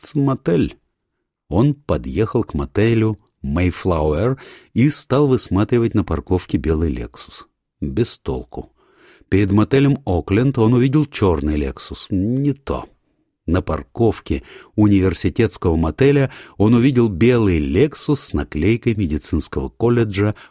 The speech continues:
Уэбриджского университета. Номерной знак К Д тридцать пять семьдесят девять.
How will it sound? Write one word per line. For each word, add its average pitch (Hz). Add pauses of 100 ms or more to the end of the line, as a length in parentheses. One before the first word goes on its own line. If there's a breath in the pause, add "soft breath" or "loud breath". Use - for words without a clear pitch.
Уэбриджского 90
университета. - (220)
Номерной 76
знак 117 (400 loud breath)
К 71
Д 92
тридцать -
пять -
семьдесят 82
девять. 64